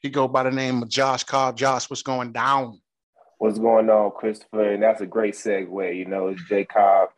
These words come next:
Speaker 2: putting on for my group, Dope E N T.
Speaker 1: Yeah.
Speaker 2: So,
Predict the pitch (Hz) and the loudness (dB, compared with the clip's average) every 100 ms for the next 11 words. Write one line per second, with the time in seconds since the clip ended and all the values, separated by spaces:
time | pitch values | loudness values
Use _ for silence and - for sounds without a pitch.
0 | - 107 98 98 98 - 98 95 90 87 | -2 -2 0 -2 -2 -4 -4 0 0 -2
1 | 101 95 87 98 98 - 101 95 92 90 | -8 -8 -6 -4 -4 -4 -6 -4 -6 -8
2 | - 98 78 - _ _ 110 127 143 143 | -4 -4 -4 -12 _ _ -16 -4 0 2
3 | 170 160 117 | 2 -2 -8